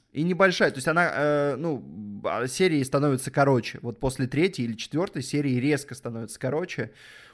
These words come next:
Ну, минут на пятнадцать, ты там двадцать. И, э, к финалу ты долетаешь, а финал просто, м, э, его невозможно не доесть. Вот это сериал, который ты п-, ты просто,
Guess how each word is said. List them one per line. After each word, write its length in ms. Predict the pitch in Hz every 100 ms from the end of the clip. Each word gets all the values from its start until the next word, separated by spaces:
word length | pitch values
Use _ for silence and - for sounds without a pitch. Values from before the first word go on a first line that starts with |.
| _
Ну, 100 | -
минут 340 | 120 127 123 127
на 80 | 120
пятнадцать, 600 | - 123 117 - 110 -
ты 100 | 104
там 260 | 107 107
двадцать. 420 | 107 113 110 - -
И, 920 | - 117 117 117 117 113 113 113 110 113
э, 320 | 113 117 113 - - -
к 40 |
финалу 380 | - 135 180 147
ты 120 | 135
долетаешь, 760 | 117 127 123 139 170 156 117 -
а 80 | 120
финал 440 | - 123 143 127
просто, 400 | - 135 - 113 - - - -
м, 160 | 135 135
э, 340 | 120 107 127 120 87 117
его 240 | 151 160
невозможно 760 | 160 160 147 160 175 143 139 131
не 160 | 143 139
доесть. 560 | 135 139 135 117 107 -
Вот 200 | 120 -
это 200 | 123 127
сериал, 340 | - 135 190
который 280 | 180 127 127
ты 120 | 131
п-, 140 | 104 -
ты 120 | 131
просто, 380 | 143 135 127